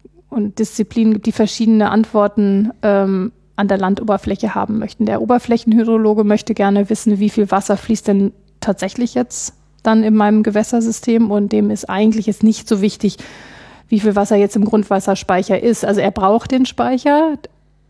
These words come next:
auf eine gewisse Art und Weise, um die Vorhersage auch für das Abflussgeschehen zu machen.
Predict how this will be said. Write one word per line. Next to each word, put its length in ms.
auf 140
eine 120
gewisse 400
Art 200
und 120
Weise, 340
um 140
die 80
Vorhersage 720
auch 140
für 160
das 160
Abflussgeschehen 1300
zu 140
machen. 440